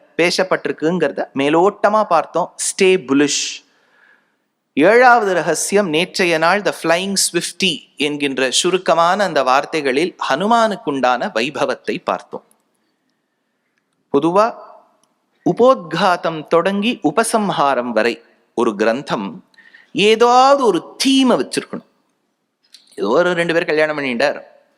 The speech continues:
அவ ரெண்டு பேரும் காட்டுக்கு போனா ஒருத்தர் கடத்தப்பட்டா மீட்டு நடந்துட்டார், அது மட்டும் ராமாயணம் இல்லையே, அது சாதாரண கிட்னாப் ஸ்டோரி மாதிரி ஆயிடும்.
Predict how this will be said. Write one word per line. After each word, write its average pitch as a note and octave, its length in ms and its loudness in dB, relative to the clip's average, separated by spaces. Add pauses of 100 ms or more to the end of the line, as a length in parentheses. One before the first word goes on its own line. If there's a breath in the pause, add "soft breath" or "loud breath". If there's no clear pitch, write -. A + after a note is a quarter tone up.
(880)
அவ A3 220 2
ரெண்டு G#3 160 -2
பேரும் G3+ 160 -2
காட்டுக்கு F3 340 -2
போனா F3+ 300 0
ஒருத்தர் D#3 120 -4
கடத்தப்பட்டா D#3+ 720 -2
மீட்டு F#3+ 240 -2
நடந்துட்டார், B2+ 580 -2
அது B2 160 -2
மட்டும் E3+ 200 0
ராமாயணம் E3 400 0
இல்லையே, A2+ 320 -4 (200)
அது B2+ 140 -6
சாதாரண D#3+ 420 0
கிட்னாப் E3 300 -2 (100)
ஸ்டோரி A#2+ 200 -2
மாதிரி C#3+ 220 -4
ஆயிடும். A2 200 -2